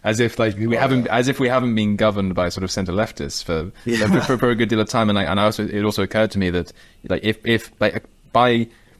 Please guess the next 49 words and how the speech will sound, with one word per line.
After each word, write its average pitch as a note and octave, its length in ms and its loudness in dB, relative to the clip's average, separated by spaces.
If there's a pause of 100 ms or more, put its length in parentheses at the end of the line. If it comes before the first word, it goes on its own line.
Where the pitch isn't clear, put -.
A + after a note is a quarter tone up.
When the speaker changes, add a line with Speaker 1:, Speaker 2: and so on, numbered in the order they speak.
(200)
Speaker 1:
by G#2+ 120 4
the A2 100 -2
standards C3 420 0
which - 120 -6
people A2 220 -2
like G2 140 -2
John G#2 260 0
Major G#2 280 2
invoke G2 420 0
today G2+ 420 0
in G#2 100 0
order G2 180 0
to - 100 -12
condemn G2 400 0
the G2 80 -2
Conservative G2+ 500 -4
Party G2 320 -2
as F2+ 100 -8
far G2+ 280 -2
right, G#2+ 260 -4 (480)
he, B2 320 0
in G2+ 120 -2
the G2+ 60 0
nineteen G2+ 280 -2
nineties, G2+ 440 -2
Speaker 2:
Yeah. D#2+ 40 -2
Speaker 1:
was G#2+ 140 0
presiding G#2 480 0
over G2 160 -2
Fourth G#2+ 320 -4
Reich G#2+ 260 -2
levels F2+ 260 -2
of E2+ 60 -6
immigration. F2+ 500 -4
I - 60 -8
mean, G2 140 0
like, - 420 -8
by A2+ 160 2
his B2 100 -2
own C3 120 2
standards, A#2 500 2
Speaker 2:
Yeah. - 160 -20
Speaker 1:
because A2+ 240 0
it, A2 200 0
the A#2 120 0
immigration B2 480 0
was G2+ 160 -2
completely A2+ 400 -4
negligible, G#2+ 560 -2